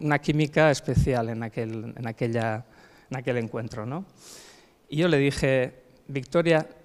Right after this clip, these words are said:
¿podríamos colaborar en algún tema desde el punto de vista de la moda, pero no la moda como estilo, <clears throat> sino la moda como una herencia patrimonial, como un arte,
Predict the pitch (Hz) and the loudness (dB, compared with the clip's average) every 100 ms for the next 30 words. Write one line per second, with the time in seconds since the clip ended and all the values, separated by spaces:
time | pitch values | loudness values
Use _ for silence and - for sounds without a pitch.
0 | - - 151 143 175 226 240 - 196 170 | -20 -6 -2 0 0 0 -2 2 4 6
1 | 160 165 160 165 - - - - 147 143 | 6 4 4 0 -14 -16 -18 -10 -6 -6
2 | 143 160 151 160 147 143 135 147 135 175 | -6 -6 -4 -2 -2 -4 -4 -6 -6 -4
3 | 190 175 160 160 - 147 131 131 143 135 | 0 2 2 0 0 2 2 0 0 2
4 | 131 - - - - - - _ - 151 | 0 -4 -20 -20 -20 -20 -20 _ -2 2
5 | 151 180 196 165 175 - 156 170 147 135 | 4 6 8 8 6 2 2 2 4 2
6 | 123 - 160 120 104 - - 156 - 151 | 2 8 8 8 4 10 10 10 6 6
7 | 151 143 156 185 185 151 165 160 151 156 | 8 8 10 10 10 6 4 4 2 2
8 | 151 131 113 120 113 131 135 117 - - | 0 -2 -4 -4 -2 -2 0 -2 -6 -6
9 | 135 156 147 147 139 - 120 | -2 0 2 0 0 -2 -4